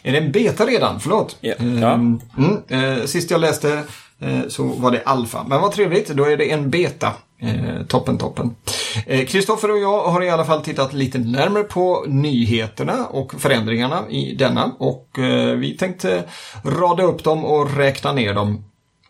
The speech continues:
Speaker 1: eh, i, <laughs> i, i ingen speciell ordning faktiskt. Men, ehm,
Speaker 2: Mm.
Speaker 1: det är det som vi ska göra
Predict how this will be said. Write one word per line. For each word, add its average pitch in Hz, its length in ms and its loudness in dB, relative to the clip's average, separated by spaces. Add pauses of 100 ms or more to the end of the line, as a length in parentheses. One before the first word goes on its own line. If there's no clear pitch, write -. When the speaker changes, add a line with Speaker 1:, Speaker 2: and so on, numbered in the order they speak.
(180)
Speaker 1:
eh, 117 80 4 (960)
i, 123 360 2
<laughs> - 0 - (460)
i, 180 160 2 (100)
i 165 160 2
ingen 135 180 4
speciell 139 400 0
ordning 135 600 0
faktiskt. - 440 -8 (680)
Men, 117 320 4
ehm, 113 720 0 (540)
Speaker 2:
Mm. 165 240 2
Speaker 1:
det 226 120 4
är - 40 4
det 190 140 2
som 175 140 0
vi 165 80 2
ska 160 140 2
göra 117 260 0